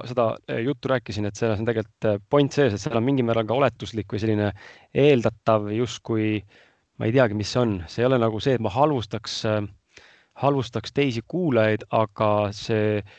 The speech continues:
see, ütleme siis nagu nii-öelda edukate inimeste edu muidugi jälle defineeritav, nagu me oleme rääkinud siin, äh, et nagu see edukate inimeste või siis mingite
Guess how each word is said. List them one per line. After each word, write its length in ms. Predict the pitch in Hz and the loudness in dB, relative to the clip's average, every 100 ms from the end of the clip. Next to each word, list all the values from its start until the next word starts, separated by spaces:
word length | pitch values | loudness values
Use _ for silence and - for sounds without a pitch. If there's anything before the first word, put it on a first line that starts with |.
| _ _ | _ _
see, 800 | - - - 113 107 107 107 107 | -16 -10 -2 2 2 2 2 0
ütleme 220 | 117 104 | 0 -2
siis 100 | 107 | 0
nagu 160 | 110 | 2
nii-öelda 240 | 117 110 110 147 | 4 4 4 2
edukate 400 | 147 - 143 117 | 0 -4 -4 0
inimeste 320 | 104 92 117 | 0 0 0
edu 140 | 123 | 2
muidugi 240 | 107 110 113 | 2 0 2
jälle 100 | 117 | 2
defineeritav, 540 | 113 117 143 160 - 110 | 2 2 4 2 2 0
nagu 100 | 110 | 2
me 60 | 113 | 2
oleme 140 | 120 | 2
rääkinud 260 | 117 107 104 | 0 -2 -2
siin, 160 | 110 101 - - - - - - | -2 -4 -14 -20 -20 -20 -10 -6
äh, 80 | - - - | -6 -6 -6
et 140 | 110 | 0
nagu 160 | 120 110 | 0 0
see 280 | 104 117 113 _ _ _ _ _ _ | 2 4 4 _ _ _ _ _ _
edukate 400 | 156 156 - 117 139 | 2 2 0 2 2
inimeste 320 | 120 107 117 | 2 0 0
või 80 | 113 | 0
siis 160 | 104 | 0
mingite 460 | 127 127 120 - | 0 0 0 -4